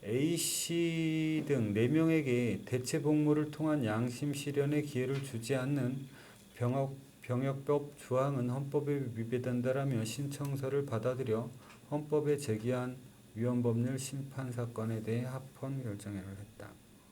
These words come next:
자, 답은 헌법재판소예요. 양심적 병역 거부자. 그거 무슨 책 갖고 다니면서 그거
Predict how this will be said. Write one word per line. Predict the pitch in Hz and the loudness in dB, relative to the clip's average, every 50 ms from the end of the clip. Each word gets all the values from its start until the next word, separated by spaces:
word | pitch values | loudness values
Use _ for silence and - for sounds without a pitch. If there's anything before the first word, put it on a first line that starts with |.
| - - - - - - - - - - - - - - - - - - - - - - - - - - - - - - - - - - - - - - - - - - - - - - - - - - - - - - - - - - - - - - - - - 101 - - - - - - - - - - - - - - - - - - | -20 -20 -20 -20 -20 -20 -20 -20 -20 -20 -20 -20 -20 -20 -20 -20 -20 -20 -20 -20 -20 -20 -20 -20 -20 -20 -20 -20 -20 -20 -20 -20 -20 -20 -20 -20 -20 -20 -20 -20 -20 -20 -20 -20 -20 -20 -20 -20 -20 -20 -20 -20 -20 -20 -20 -20 -20 -20 -20 -20 -20 -20 -20 -20 -20 -20 -20 -20 -20 -20 -20 -20 -20 -20 -20 -20 -20 -20 -20 -20 -20 -20 -14 -10
자, | 135 143 143 - - - - - - | -8 -8 -8 -10 -14 -20 -20 -20 -12
답은 | - 131 123 117 143 151 | -8 -6 -4 -2 -2 -2
헌법재판소예요. | 143 147 160 160 - - 156 147 - - 113 113 - - 107 101 92 - - 101 107 107 104 101 - - - - - - - - - - - - - - - - - - - - - - - - - - - - - - - - - - - - - - - - - - - - - - - - - - - - - - - - - - - - - | -2 -2 -4 -4 -4 -4 -4 -4 -4 -8 -10 -12 -10 -8 -8 -8 -8 -8 -8 -8 -8 -8 -8 -12 -14 -20 -20 -20 -20 -20 -20 -20 -20 -20 -20 -20 -20 -20 -20 -20 -20 -20 -20 -20 -20 -20 -20 -20 -20 -20 -20 -20 -20 -20 -20 -20 -20 -20 -20 -20 -20 -20 -20 -20 -20 -20 -20 -20 -20 -20 -20 -20 -20 -20 -20 -20 -20 -20 -20 -20 -20 -20 -20 -10 -6
양심적 | 117 110 113 123 139 147 151 151 - - 147 147 147 147 143 143 139 135 131 131 - - - - - - - - - - - - - | -4 -2 0 0 0 0 -2 -2 -2 -4 -4 -4 -4 -4 -2 -2 0 0 0 0 -4 -8 -16 -20 -20 -20 -20 -20 -20 -20 -20 -20 -12
병역 | - 113 113 120 120 120 120 120 120 - | -8 -4 -2 -2 -2 -2 -4 -6 -8 -12
거부자. | - 101 95 95 - - - - - - - - - - - - - - - - - - - | -12 -10 -10 -12 -12 -16 -16 -16 -18 -20 -20 -20 -20 -20 -20 -20 -20 -20 -20 -20 -20 -20 -20
그거 | - - 143 156 147 123 - - - - - - - - | -12 -8 -4 -4 -2 -2 -4 -6 -8 -10 -12 -20 -20 -16
무슨 | - - - 127 117 117 | -12 -8 -8 -6 -6 -6
책 | - - 202 196 - | -2 -2 -2 -2 0
갖고 | - 143 139 139 - 165 160 | 0 -2 -2 -2 0 0 2
다니면서 | 147 160 151 151 151 143 139 135 127 117 123 123 120 117 101 | 2 2 2 2 2 2 0 0 0 0 0 0 0 0 -2
그거 | 107 - 113 107 110 107 104 104 98 | -4 -6 -4 -2 0 0 0 0 -2